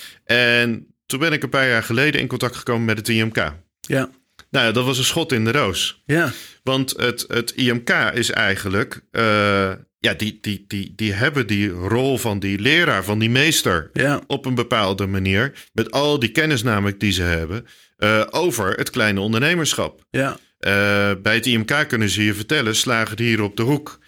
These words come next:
Speaker 1: eh, dat is, eh, dat is een goed punt om een slagerij te hebben, of juist helemaal niet. Want
Speaker 2: Nee.
Speaker 1: ze hebben een, een database, een dijk aan
Speaker 2: Ja.
Speaker 1: informatie. Ehm,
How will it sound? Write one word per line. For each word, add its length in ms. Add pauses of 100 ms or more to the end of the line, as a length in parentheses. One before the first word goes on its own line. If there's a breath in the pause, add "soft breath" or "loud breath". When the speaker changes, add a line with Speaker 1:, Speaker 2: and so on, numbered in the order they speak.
(220 soft breath)
Speaker 1:
eh, 140
dat 120
is, 80
eh, 60
dat 160
is 120
een 60
goed 240
punt 220
om 80
een 60
slagerij 560
te 120
hebben, 300
of 200
juist 280
helemaal 320
niet. 220
Want 120
Speaker 2:
Nee. 100
Speaker 1:
ze 60
hebben 300
een, 180 (180 loud breath)
een 220
database, 800
een 160
dijk 260
aan 60
Speaker 2:
Ja. 120
Speaker 1:
informatie. 640 (920 loud breath)
Ehm, 500